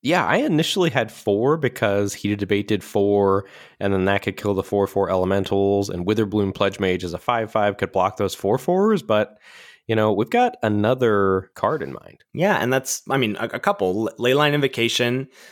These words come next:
Speaker 2: Serpentine Curve, and Fractal Summoning. Like, anything that could make a six six or greater Fractal, I think that was, as you have here,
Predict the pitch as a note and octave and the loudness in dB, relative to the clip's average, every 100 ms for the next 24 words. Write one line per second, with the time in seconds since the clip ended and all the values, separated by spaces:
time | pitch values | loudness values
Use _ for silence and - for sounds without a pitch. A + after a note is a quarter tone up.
0 | _ - B2 A#2+ B2 A#2+ A2+ - G2+ G#2+ | _ 0 0 0 0 0 0 0 2 2
1 | A2+ - F2+ F2+ A2+ - - D#3 A3 G#2 | -2 -4 -4 -2 -4 -6 -2 0 0 -2
2 | - D#2+ C2 C#2 D#2+ F#2 C#3 F#3 C4+ B3+ | -2 -6 -6 -6 -8 -6 -2 -2 0 -2
3 | A#3 D#3 B2+ B2 B2 - - - A2+ - | -2 -2 2 2 0 -12 -20 -10 -4 0
4 | - D3+ - D3 - - A#2+ B2 F2 G#2+ | 0 0 0 0 -2 -2 0 0 -2 0
5 | A#2+ A2+ A2 G#2 - - G#2+ A2 - D#2+ | 2 2 2 0 -4 0 2 2 -2 -6
6 | C#2+ F2+ A2+ _ _ _ A2 - A3+ - | -6 -12 -16 _ _ _ -6 -2 -2 0
7 | E3 - D3+ D3 - - _ _ G2+ C3+ | -2 2 0 0 -6 -14 _ _ -6 -4
8 | - B2 C3 F3 B2 G2 | 0 2 4 2 2 2